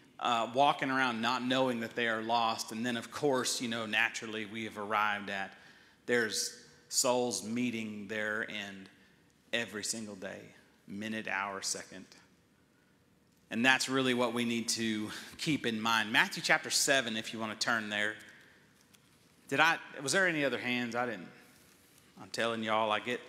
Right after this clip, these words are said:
I get rolling and I forget to ask. I suppose I'm supposed to say at, uh, in about seven minutes, you can go and get your children. I'm gonna continue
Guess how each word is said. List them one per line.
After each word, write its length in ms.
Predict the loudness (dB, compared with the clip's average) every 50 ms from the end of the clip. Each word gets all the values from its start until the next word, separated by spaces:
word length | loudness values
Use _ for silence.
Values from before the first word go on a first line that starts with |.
| -12 -10 -10
I 60 | -6
get 220 | -4 -6 -6 -2
rolling 380 | -2 -2 -2 0 -2 -2 -4 -4
and 100 | -4 -4
I 60 | -4
forget 460 | -4 -4 -6 -6 -2 -2 -2 -2 -2
to 200 | -4 -6 -2 0
ask. 440 | 0 2 2 0 -2 -2 -4 -6 -6 -8 -18 -20 -20 -20 -20 -20 -20 -20 -20 -20 -20 -20 -20 -20 -20 -20 -20 -20 -20 -20 _ -20 -20 -20 -20 -20 _ _ 2 4
I 60 | 4
suppose 400 | 4 4 4 4 6 6 8 8
I'm 140 | 6 2 2
supposed 260 | 2 2 2 4 4
to 80 | 4 2
say 440 | 2 4 6 4 6 4 4 2 2 2
at, 380 | 4 4 4 2 0 0 0
uh, 320 | 2 2 4 4 2 2 0 -2 -6 -12 -16 -18 -20 -12 -6
in 120 | -4 -2
about 260 | 2 4 4 4 4 2
seven 420 | 2 4 6 4 4 4 2 0
minutes, 400 | 0 0 0 0 0 0 0 0
you 140 | 0 -2 0
can 320 | -2 -2 -2 -2 -4 -2
go 240 | 0 0 0 2 0
and 120 | -2 -2
get 160 | -4 -4 -4 -4
your 100 | -4 -2
children. 420 | 2 2 4 4 4 2 -2 0
I'm 180 | -2 -2 0 0
gonna 180 | 0 0 -2
continue 720 | -4 -6 -10 -8 -6 -4 -2 -2 0 0 -2 -2 -4 -6